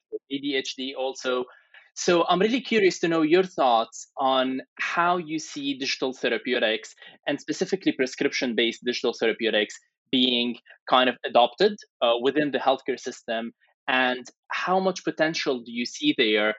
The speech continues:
for them to be reimbursed by insurance and for them to taking that traditional kind of biological drug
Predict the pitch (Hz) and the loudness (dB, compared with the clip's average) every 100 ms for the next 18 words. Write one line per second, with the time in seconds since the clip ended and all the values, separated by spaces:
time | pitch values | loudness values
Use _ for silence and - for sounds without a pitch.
0 | - 151 139 135 139 135 - 123 117 120 | -6 -4 -2 0 -2 -2 -8 -12 -8 -4
1 | 120 113 _ - 131 147 127 117 113 117 | -2 -4 _ -10 -6 -4 -2 2 2 0
2 | - 117 113 110 113 107 107 160 226 - | 0 2 2 0 -6 -4 -2 -2 -4 -12
3 | - 127 123 117 113 - - - 143 135 | -8 -4 -2 -2 -6 -14 -14 -2 2 2
4 | 127 123 135 127 123 117 110 110 - 127 | 2 0 2 2 -2 -4 0 0 0 -6
5 | 117 127 127 104 101 107 _ - - 113 | -2 -2 -2 -2 -2 -4 _ -10 0 2
6 | 110 107 - _ _ 110 131 127 131 147 | 4 0 -4 _ _ 0 4 4 4 2
7 | - - 123 104 95 117 117 | 0 -12 -8 -8 -2 0 0